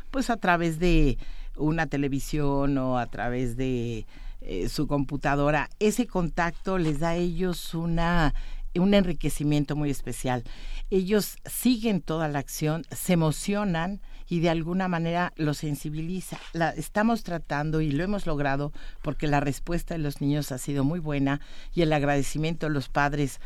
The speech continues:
más al ver que los niños logran ese momento de concentración para seguir la acción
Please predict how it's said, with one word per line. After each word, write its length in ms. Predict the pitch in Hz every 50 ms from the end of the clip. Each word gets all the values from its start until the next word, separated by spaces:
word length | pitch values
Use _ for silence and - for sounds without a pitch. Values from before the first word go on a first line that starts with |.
| - - - -
más 460 | 147 151 156 156 151 175 180 - - - - -
al 180 | 147 147 147
ver 220 | 139 156 151 143 -
que 100 | - 170
los 240 | 165 175 156 139
niños 400 | 185 180 160 151 151 151 139 - - - - - - -
logran 640 | - 165 170 196 214 208 202 196 175 165 165 156 - - - - - - - -
ese 800 | 175 170 170 151 - - - 185 180 170 165 160 156 143 135 127 - - - - -
momento 880 | - 160 160 165 160 156 170 175 175 175 165 - - 170 170 170 160 - - - - -
de 720 | - 135 156 156 151 151 143 143 143 139 139 135 127 - - - - - - - - - - -
concentración 920 | - 180 175 165 147 - 165 170 - 160 147 147 - - 185 170 135 123 - -
para 180 | - 147 147 143
seguir 420 | - - 160 147 143 180 180 151 - - - - - - - -
la 100 | 127 135
acción 460 | 127 - - - 156 131 117 107